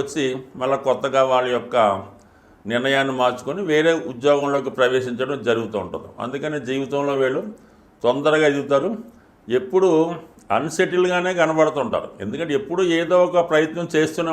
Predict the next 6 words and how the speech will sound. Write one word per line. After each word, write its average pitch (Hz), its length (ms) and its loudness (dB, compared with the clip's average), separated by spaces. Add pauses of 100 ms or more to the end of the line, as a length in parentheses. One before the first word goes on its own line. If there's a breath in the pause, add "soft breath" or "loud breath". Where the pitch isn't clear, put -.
ఉంటారు. 117 240 -2 (380)
ఒక 123 60 -4 (100)
ఉద్యోగం 151 380 2
చేస్తున్నాం, 139 460 0 (920 soft breath)
నెలకు 143 280 2
ఒక 151 100 0